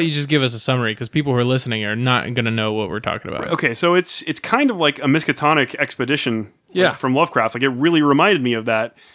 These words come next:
Speaker 2: It's scientists going to this, uh, cavern, and they're,
Speaker 3: Yeah.
Speaker 2: like, drilling, trying to go deeper into it. And there's, like,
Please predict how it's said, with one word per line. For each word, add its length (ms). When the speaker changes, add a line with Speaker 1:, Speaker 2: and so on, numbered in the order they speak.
Speaker 2:
It's 460
scientists 840
going 380
to 100
this, 340
uh, 280
cavern, 480
and 140
they're, 80
Speaker 3:
Yeah. 60
Speaker 2:
like, 160
drilling, 440
trying 240
to 40
go 120
deeper 340
into 260
it. 200
And 80
there's, 100
like, 120